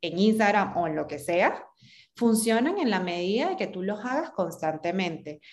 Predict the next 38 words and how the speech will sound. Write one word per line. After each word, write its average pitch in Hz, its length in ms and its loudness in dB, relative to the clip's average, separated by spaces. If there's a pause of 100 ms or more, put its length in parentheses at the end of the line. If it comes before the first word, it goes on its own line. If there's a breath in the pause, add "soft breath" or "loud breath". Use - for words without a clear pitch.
(180 loud breath)
Eh, 190 420 4
y 220 200 4
yo 208 100 4
entiendo, 208 640 0
yo 190 120 -2
entiendo 208 440 0
que 240 140 0
la 208 100 4
automatici-, 175 960 -2
au-, 175 300 -2
la 180 120 2
automaticidad 175 720 0
de 196 80 2
la 190 120 2
vida, 180 440 -2 (360 loud breath)
eh, 185 440 2
el 202 200 2
ser 196 320 2
padres 202 540 4 (100)
quizás 175 420 -6
es 196 120 2
difícil 220 680 0
que 175 100 -2
tú 170 180 -8
todos 214 240 4
los 175 220 2
días 214 480 0 (300 loud breath)
te 196 100 2
puedas 185 300 2
hacer 190 240 0
estas - 240 -8
preguntas, 156 580 -2
¿no? 226 160 4
Lo 190 160 4
ideal 190 540 4
es 277 100 -2
que 202 140 -2
tú 165 260 -8